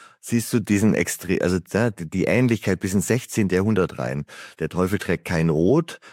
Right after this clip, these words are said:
er hat einen Vollbart, er hat ein hässliches Gesicht und, und irgendwie Hühnerfüße hier. Es sind auch gar nicht diese typischen Ziegenbeine von Pan, die wir kennen, erkennen würden. Und eine, eine kräuselige Gestalt, die da kniet, neben der Figur des,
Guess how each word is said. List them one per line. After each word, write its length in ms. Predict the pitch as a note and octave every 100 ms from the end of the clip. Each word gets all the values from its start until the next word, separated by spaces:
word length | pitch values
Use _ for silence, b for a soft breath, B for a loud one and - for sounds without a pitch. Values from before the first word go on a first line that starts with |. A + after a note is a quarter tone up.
| -
er 140 | E2
hat 100 | F2
einen 200 | D#2+ E2+
Vollbart, 760 | - F#2 F#2+ B2+ B2+ B2+ C3
er 80 | D#2+
hat 80 | F2+
ein 80 | F2
hässliches 520 | G2 G2+ G#2 F#2+ -
Gesicht 540 | F2 D#2 A2 C#3+ - -
und, 220 | F#2+ F2+
und 200 | - E2+
irgendwie 220 | F2+ F2+
Hühnerfüße 680 | E2 B2 D#3 D3 - C#3+ B2+
hier. 240 | A#2+ A#2+
Es 120 | G2 -
sind 80 |
auch 100 | F#2
gar 160 | - F2+
nicht 160 | G#2 F#2+
diese 160 | F2+
typischen 500 | - G2+ - F#2+ F2
Ziegenbeine 800 | - D3 D3 C#3+ A2 A2 B2 A2+
von 160 | A2 G2+
Pan, 320 | G2 G2+ G#2
die 140 | G#2
wir 100 | F#2
kennen, 320 | F#2 G2+ G2+ F#2
erkennen 500 | F2 - G2 F#2+ F2
würden. 300 | F2 F#2+ F2+
Und 420 | - F#2+ G#2 G2
eine, 320 | D#2+ E2 D#2+ E2
eine 160 | D#2 F2
kräuselige 760 | - G2 B2+ B2+ A2 G2+ F#2+ E2
Gestalt, 440 | F2+ - F#2+ A2
die 60 | G2
da 140 | F2+
kniet, 360 | - G2+ B2+ -
neben 480 | F#2+ A#2 A2 G2+
der 300 | F#2 F2 E2 - _
Figur 420 | G2 F2 G2+ G2+
des, 320 | E2+ E2 -